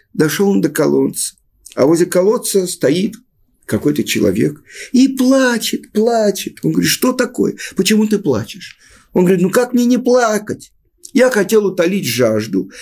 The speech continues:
наклонился над колодцем, и туда упал мой кошелек, полный золотых динаров". "Сегодня несчастный день и у тебя, и у меня", сказал этот человек.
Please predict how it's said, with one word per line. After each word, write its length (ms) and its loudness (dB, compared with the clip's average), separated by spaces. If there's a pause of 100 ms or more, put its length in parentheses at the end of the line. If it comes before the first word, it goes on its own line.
(140)
наклонился 640 2
над 220 0
колодцем, 760 0 (500)
и 140 4
туда 340 2
упал 500 2
мой 320 2
кошелек, 640 -2
полный 440 2
золотых 720 0
динаров". 600 0 (1400)
"Сегодня 440 2
несчастный 800 0
день 300 0
и 60 0
у 100 0
тебя, 340 2
и 60 2
у 100 2
меня", 380 -2 (300)
сказал 400 2
этот 180 -4
человек. 400 -4